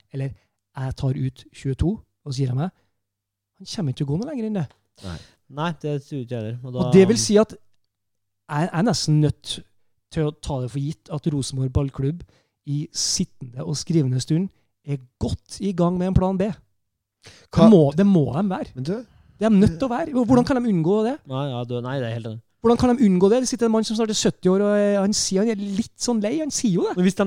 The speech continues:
Speaker 3: tenker at den neste treneren skal komme og spille Rosenborg-fotball, da, så må de jo gjøre skiftet nå. Det er ikke vits at han bygger en fire fire to-stall, eh, eller noe sånt, og så rydder, og så kommer neste mann inn og har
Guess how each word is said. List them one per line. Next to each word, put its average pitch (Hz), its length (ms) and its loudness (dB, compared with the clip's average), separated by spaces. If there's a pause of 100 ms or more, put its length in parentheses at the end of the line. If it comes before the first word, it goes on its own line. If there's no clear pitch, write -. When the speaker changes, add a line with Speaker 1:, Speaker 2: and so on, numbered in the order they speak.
Speaker 3:
tenker 175 240 -2
at 135 80 -4
den 156 100 0
neste 165 320 -4
treneren 127 300 -4
skal 117 100 -12
komme 139 220 -4
og 135 80 -14 (260)
spille 139 240 -4
Rosenborg-fotball, 120 760 -6
da, 185 140 -2
så 175 80 -2
må 180 80 -2
de 123 140 -2
jo 117 80 -4
gjøre 117 100 -4
skiftet 120 240 -8
nå. 131 140 -4 (100)
Det 117 60 0
er 120 80 -4
ikke 175 80 -2
vits 175 100 -8
at 123 160 -8
han 127 240 -4
bygger 127 240 -6
en 117 80 -6
fire 120 220 -8
fire 120 100 -6
to-stall, 135 460 -6 (100)
eh, 135 380 -2
eller 131 100 -4
noe 127 140 -4
sånt, 151 180 -8
og 131 60 -4
så 135 100 -2
rydder, 117 400 -6
og 123 160 -2 (560)
så - 140 -12
kommer 156 180 0
neste 135 160 -8
mann 131 160 -2
inn 139 160 -2
og 131 160 0
har 131 160 0